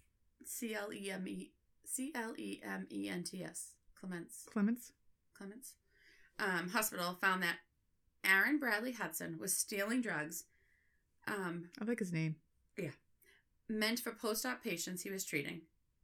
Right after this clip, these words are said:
Speaker 1: and using them in the bathrooms.
Speaker 2: Oof.
Speaker 1: So coworkers reported him
Speaker 2: Why
Speaker 1: after
Speaker 2: do they
Speaker 1: finding
Speaker 2: shit up in the bathroom? It's so dirty
Speaker 1: I
Speaker 2: in
Speaker 1: know.
Speaker 2: there.
Speaker 1: It's private. It's locked.
Speaker 2: Yeah, but it's
Speaker 1: Coworkers
Speaker 2: gross.
Speaker 1: reported him after finding syringes in bathrooms.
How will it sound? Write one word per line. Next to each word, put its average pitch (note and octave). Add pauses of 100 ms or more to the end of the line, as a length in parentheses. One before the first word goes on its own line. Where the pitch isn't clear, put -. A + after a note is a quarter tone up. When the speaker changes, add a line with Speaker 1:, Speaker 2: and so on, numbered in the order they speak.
Speaker 1:
and G#3
using G3+
them F#3
in F#3
the F3
bathrooms. - (420)
Speaker 2:
Oof. F3 (420)
Speaker 1:
So G#3+
coworkers B3
reported F#3
him F3
Speaker 2:
Why D4+
Speaker 1:
after G4+
Speaker 2:
do F#4+
they B3
Speaker 1:
finding G#3
Speaker 2:
shit G3+
up G3
in F#3+
the E3
bathroom? D#3
It's -
so B3
dirty D#3
Speaker 1:
I -
Speaker 2:
in C#3+
Speaker 1:
know. C#3+
Speaker 2:
there. D3+ (320)
Speaker 1:
It's G#3+
private. G#3
It's E3
locked. F#3+ (220)
Speaker 2:
Yeah, C4+
but C4+
it's C#4
Speaker 1:
Coworkers C4+
Speaker 2:
gross. C#4
Speaker 1:
reported A3
him F#3+
after F3+
finding F#3+
syringes F3
in F3+
bathrooms. -